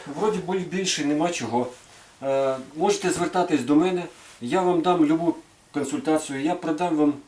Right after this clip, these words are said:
або пораджу, який плиткоріз найбільше до вас, е, підходить. Е, в-, відео, ще раз звертаюся на увагу, що відео по роботі цих плиткорізів ви можете,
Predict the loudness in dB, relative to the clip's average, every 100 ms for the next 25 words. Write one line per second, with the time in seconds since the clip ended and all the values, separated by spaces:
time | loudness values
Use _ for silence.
0 | _ -20 -6 0 2 2 4 4 4 2
1 | -2 -2 2 0 2 -6 -4 -4 -2 0
2 | 0 0 -2 -2 0 0 0 0 0 0
3 | 0 -4 -12 -20 -10 -4 -2 -2 -4 -6
4 | -4 -2 -4 -6 -20 -20 -20 -12 -4 -2
5 | 0 0 0 0 -4 -8 -12 -14 -14 -4
6 | -2 2 4 4 2 2 0 0 -4 -2
7 | 0 0 -2 -4 -2 0 0 0 -4 -6
8 | -4 -2 -2 -4 -4 -2 0 0 0 0
9 | 0 -4 -4 -4 -6 -6 -2 -2 -2 -4
10 | -4 -2 -2 -4 -6